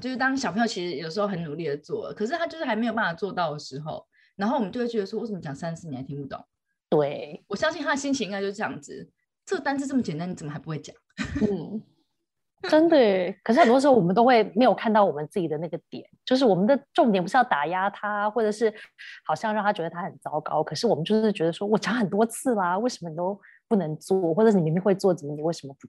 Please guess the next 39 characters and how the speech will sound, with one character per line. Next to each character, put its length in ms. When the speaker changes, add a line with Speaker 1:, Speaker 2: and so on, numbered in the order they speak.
Speaker 2:
做？” 300
但 140
我 60
们 120
也 80
会 160
忘 320
记， 140
Speaker 1:
对。 60
Speaker 2:
或 160
许 120
对 120
他 120
来 120
说 180
那 80
个 80
东 180
西 160
很 160
困 240
难。 120
Speaker 1:
嗯， 500
你 60
想 180
要 80
分 260
享 200
的 80
部 180
分 160
就 80
是 80
身 300
教 240
重 260
于 140
言 280
教 320